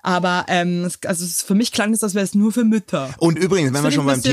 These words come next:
Speaker 2: Thema,
Speaker 1: schade.
Speaker 2: wenn wir schon
Speaker 1: Ja.
Speaker 2: beim, beim, beim Thema sind, weil ich habe ja, ich habe ja nochmal Anlauf genommen wegen einem Kind, ne, im Urlaub. Und
Speaker 1: Hast du wirklich?
Speaker 2: Ja, ja, nochmal. Ich habe nicht aufgegeben.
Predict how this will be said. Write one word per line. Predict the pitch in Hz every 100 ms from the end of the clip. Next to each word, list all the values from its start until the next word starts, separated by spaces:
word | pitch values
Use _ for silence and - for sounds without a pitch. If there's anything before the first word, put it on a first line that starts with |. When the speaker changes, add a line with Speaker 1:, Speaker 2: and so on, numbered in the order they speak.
| -
Speaker 2:
Thema, | -
Speaker 1:
schade. | 151 123 -
Speaker 2:
wenn | 123
wir | 151
schon | 143 160
Speaker 1:
Ja. | 226 175
Speaker 2:
beim, | 123
beim, | 113 110
beim | 113 110
Thema | 131 156 120
sind, | 101 139 156
weil | 92 98
ich | 110
habe | 135 139
ja, | 120 120 - _ _
ich | -
habe | 156
ja |
nochmal | 147 160 170 147 120
Anlauf | 127 120 117
genommen | 113 107 113 113
wegen | 113 110
einem | 110
Kind, | 107 127 160 185
ne, | 123 139
im | 151
Urlaub. | 120 143 185 262 - - - - - _
Und | 151 151 151 151 151 151
Speaker 1:
Hast | 196 208 220
du | 165
wirklich? | 185 302 -
Speaker 2:
Ja, | 165
ja, | 143 127
nochmal. | 127 107 104
Ich | 92 - 107
habe | 135
nicht | 160 135
aufgegeben. | 107 110